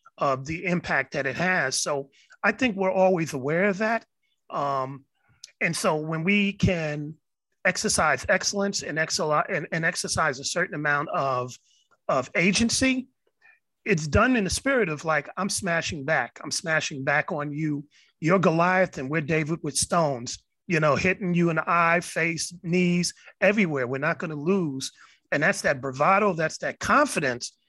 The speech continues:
that hip hop has, that when people see it, they wanna redirect it. But if you're smart enough,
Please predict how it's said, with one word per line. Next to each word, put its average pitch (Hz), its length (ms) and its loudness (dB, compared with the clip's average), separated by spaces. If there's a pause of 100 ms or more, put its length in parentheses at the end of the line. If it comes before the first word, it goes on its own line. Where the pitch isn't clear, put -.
(140)
that 180 140 4
hip 170 180 4
hop 147 220 4
has, 214 480 2
that 147 200 -6
when 147 120 -6
people 208 320 -4
see 254 300 0
it, 170 100 -4 (300)
they 170 60 -2
wanna 170 260 4
redirect 175 680 2
it. - 60 -20 (420)
But 160 100 2
if 143 80 -4
you're 160 100 0
smart 277 380 2
enough, 135 340 -4